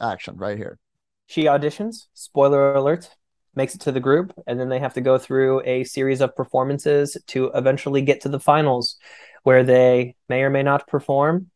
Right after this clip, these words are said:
Speaker 2: um, and tr-, compete for a chance to, um, be victorious. I think I
Speaker 1: Indeed.
Speaker 2: skipped over a lot of stuff, but I wanted to keep that fairly short.
Speaker 1: That's purposeful.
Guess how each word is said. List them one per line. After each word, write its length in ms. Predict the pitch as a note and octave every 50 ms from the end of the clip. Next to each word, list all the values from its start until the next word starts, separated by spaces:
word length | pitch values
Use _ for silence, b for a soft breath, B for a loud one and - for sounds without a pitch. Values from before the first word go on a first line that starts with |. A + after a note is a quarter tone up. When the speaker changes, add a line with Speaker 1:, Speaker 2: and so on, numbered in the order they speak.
| _ _ _ _ _ _ -
Speaker 2:
um, 580 | B2+ B2+ B2+ B2+ B2+ B2+ B2+ B2+ B2+ B2+ B2 B2 - -
and 420 | B2+ B2 B2+ B2+ B2+ B2+ C3 B2+ - -
tr-, 220 | - - - - - _ -
compete 560 | - C#3 C3+ - - D3 D3 D3+ - - -
for 140 | - C#3+ C#3
a 60 | C#3
chance 480 | C3+ - D3+ D3 D3 D3+ D#3+ - - -
to, 420 | - - C#3+ C#3 C#3 C#3 C#3 C3+
um, 420 | C3+ C3+ C3 C3 C3 C3 C3+ C#3 - _ _
be 120 | - C3 C3+
victorious. 840 | C#3+ D3+ C#3+ - - D#3 F3 F3+ D#3 C3 A#2+ B2 - - - _ _ _ _ _ _ _ _ -
I 160 | F#2+ F2+ D3
think 40 | C#3
I 20 | D3+ D#3 D3
Speaker 1:
Indeed. 40 |
Speaker 2:
skipped 240 | - - - E3+ D#3+ F#3+
over 200 | F#3+ F3+ F3+ F3+
a 60 | E3
lot 140 | D#3+ D#3+ E3
of 60 | D#3
stuff, 320 | - - D#3 D#3+ D#3+ - -
but 100 | - C#3+
I 40 | C#3
wanted 180 | C#3 D3 C#3+ C#3
to 80 | C#3+
keep 240 | C3+ - C#3+ C3 -
that 240 | - C3+ B2 - -
fairly 260 | - C3+ C3+ C3+ C#3+
short. 360 | C#3 - E3+ D#3+ E3 E3 E3+ -
Speaker 1:
That's 140 | - E3 -
purposeful. 440 | - - F#3 - - C#3+ - A3+